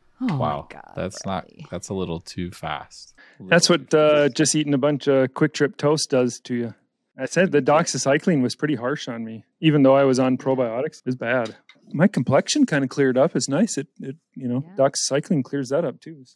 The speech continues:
Speaker 2: <laughs>
Speaker 1: Your skin
Speaker 2: Yeah.
Speaker 1: is glowing. You got that
Speaker 2: Glowing.
Speaker 1: antibiotic glow, Bradley.
Speaker 2: The antibiotic glow.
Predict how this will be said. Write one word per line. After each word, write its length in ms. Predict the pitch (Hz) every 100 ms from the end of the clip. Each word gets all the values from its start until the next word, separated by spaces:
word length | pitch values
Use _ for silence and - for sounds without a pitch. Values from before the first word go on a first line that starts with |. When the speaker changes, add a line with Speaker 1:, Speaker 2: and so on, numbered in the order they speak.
| _
Speaker 2:
<laughs> 1120 | - - - - 107 - - - - - - -
Speaker 1:
Your 140 | 175
skin 280 | - - 190
Speaker 2:
Yeah. 60 |
Speaker 1:
is 80 | 170
glowing. 560 | - 165 147 135 120 131 -
You 80 | 156
got 200 | 180 170
that 120 | 170 160
Speaker 2:
Glowing. 160 | 175
Speaker 1:
antibiotic 640 | 175 165 156 151 147 143 -
glow, 380 | 143 127 123 113
Bradley. 400 | - 110 - 117
Speaker 2:
The 140 | - - _ 87
antibiotic 640 | 82 - - 73 71 -
glow. 300 | - - 52